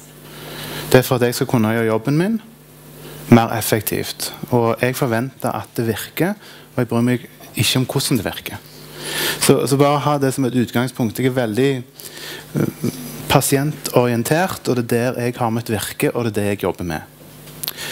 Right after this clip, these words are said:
Det som var med Blidensvoll sykehjem, det var at vi fikk mulighet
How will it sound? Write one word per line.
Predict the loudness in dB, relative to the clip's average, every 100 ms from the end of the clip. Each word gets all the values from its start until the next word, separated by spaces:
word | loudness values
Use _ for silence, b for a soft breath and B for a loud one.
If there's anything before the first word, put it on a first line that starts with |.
| B B B B 4
Det | 4
som | 4 4
var | 4 4 4 4 2 2
med | 2 2
Blidensvoll | 4 2 2 0
sykehjem, | 0 2 2 2 2
det | 2
var | 0
at | 0
vi | -2
fikk | 0 -4 0
mulighet | 2 4 4 2 2 0 -2 -4 -8